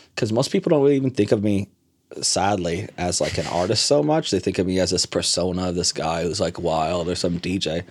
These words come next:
When I do all this stuff on the side that, like, no one really knows I do.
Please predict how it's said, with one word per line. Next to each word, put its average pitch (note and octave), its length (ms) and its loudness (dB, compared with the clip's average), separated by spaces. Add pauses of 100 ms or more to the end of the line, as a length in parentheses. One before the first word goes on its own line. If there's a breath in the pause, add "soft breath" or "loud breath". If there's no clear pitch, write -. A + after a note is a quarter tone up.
(380 loud breath)
When A2+ 120 2
I A2 40 4
do A2+ 180 4
all A2 80 6
this G2+ 140 2
stuff G2+ 220 0
on F#2 80 2
the F2+ 80 -2
side F#2+ 380 2
that, - 180 -4
like, F2+ 180 -4
no F2 120 0
one E2+ 120 -2
really E2 320 -2 (500)
knows D#2+ 380 -4
I F#2 80 -2
do. F#2 260 0